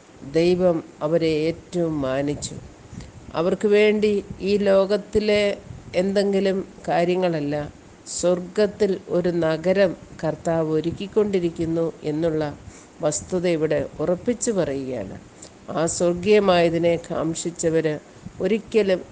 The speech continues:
ലജ്ജിച്ചു പോകുവാൻ ലോകം അവർക്ക് യോഗ്യമായിരുന്നില്ല. എന്നാൽ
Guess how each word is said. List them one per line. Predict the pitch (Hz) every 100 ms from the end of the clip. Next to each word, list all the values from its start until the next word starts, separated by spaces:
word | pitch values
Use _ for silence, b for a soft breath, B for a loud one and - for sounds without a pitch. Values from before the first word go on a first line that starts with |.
| 160
ലജ്ജിച്ചു | 180 175 208 220
പോകുവാൻ | 196 190 180 180 185 180 170 - -
ലോകം | 165 180 214 233 240
അവർക്ക് | 226 -
യോഗ്യമായിരുന്നില്ല. | 214 196 175 170 165 156 156 156 156
എന്നാൽ | 160 165 165 165